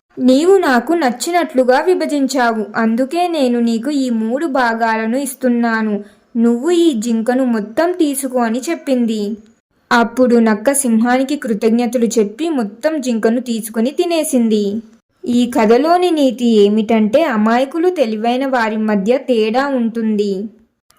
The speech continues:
గాడిద అమాయకంగా సమాన భాగాలు విభజించింది, అందువల్ల దానికి ఏమీ దక్కలేదు. కానీ తెలివైన నక్క సింహం కోరుకున్న విధంగా విభజించి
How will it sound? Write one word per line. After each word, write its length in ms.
గాడిద 540
అమాయకంగా 840
సమాన 500
భాగాలు 580
విభజించింది, 920
అందువల్ల 600
దానికి 600
ఏమీ 300
దక్కలేదు. 800
కానీ 440
తెలివైన 560
నక్క 380
సింహం 480
కోరుకున్న 600
విధంగా 500
విభజించి 840